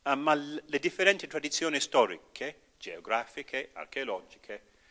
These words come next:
non hanno comunque la stessa opinione su quanto disperso un villaggio può essere, pur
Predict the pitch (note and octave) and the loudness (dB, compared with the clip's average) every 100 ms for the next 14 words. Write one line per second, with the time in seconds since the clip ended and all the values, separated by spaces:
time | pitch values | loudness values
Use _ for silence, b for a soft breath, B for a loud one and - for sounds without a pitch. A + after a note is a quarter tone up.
0 | B B B B B B B B B B | B B B B B B B B B B
1 | _ _ _ - D#3+ F#3 G3+ - D#3+ D3 | _ _ _ -6 0 2 0 -2 0 0
2 | A#2+ - F#2+ G2 G2+ - - - G#2 - | 0 -6 -6 -6 -8 -6 -4 -2 -4 -6
3 | - A#2 A2+ E2+ F2 - G#2+ A2+ F#2+ - | -12 -10 -10 -10 -12 -14 -12 -10 -10 -12
4 | F2+ - A#2+ - - - b b b F#2+ | -16 -6 -4 -4 -8 -14 b b b -18
5 | F#2 F2 G2 G2 - F2 A2 - - D2 | -12 -10 -10 -12 -14 -4 0 0 -2 -6
6 | - - G#2 | -16 -14 -12